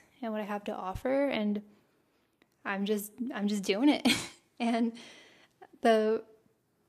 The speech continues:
when this actually happened, this happened because I started practicing the law of detachment, which is what this episode's going to be about, because I actually have been,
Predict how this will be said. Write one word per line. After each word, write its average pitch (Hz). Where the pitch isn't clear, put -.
when 226
this 262
actually 226
happened, 208
this 220
happened 269
because 269
I 247
started 214
practicing 220
the 208
law 190
of 196
detachment, -
which 214
is 208
what 208
this 202
episode's 196
going 196
to 208
be 196
about, 190
because 214
I 233
actually 269
have 214
been, 220